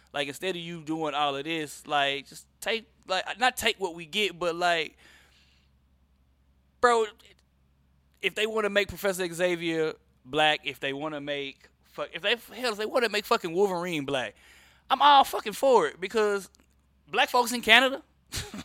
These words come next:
<laughs> we've been experimented on. We, like, why, is that not a black story? Is that not a black story? The story of black people in North America? Like,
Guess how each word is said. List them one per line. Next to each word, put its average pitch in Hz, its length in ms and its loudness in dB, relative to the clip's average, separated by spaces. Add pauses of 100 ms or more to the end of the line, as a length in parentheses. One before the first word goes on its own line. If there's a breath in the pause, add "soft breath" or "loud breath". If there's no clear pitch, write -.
<laughs> - 760 -14
we've 247 120 0
been 247 160 4
experimented 226 640 4
on. 240 380 2
We, 220 180 -4
like, 190 240 0
why, 202 300 4 (340)
is 202 120 -6
that 220 180 0
not 208 140 2
a 190 60 2
black 190 260 2
story? 220 360 6
Is 202 60 -2
that 208 160 0
not 202 220 2 (220)
a 147 40 -18
black 180 260 2
story? 196 320 -4 (320 loud breath)
The 160 80 -12
story 196 280 4
of 143 120 0
black 180 240 4 (360)
people 208 340 -6
in 180 320 0
North 185 240 2
America? 233 480 0 (120)
Like, 175 440 0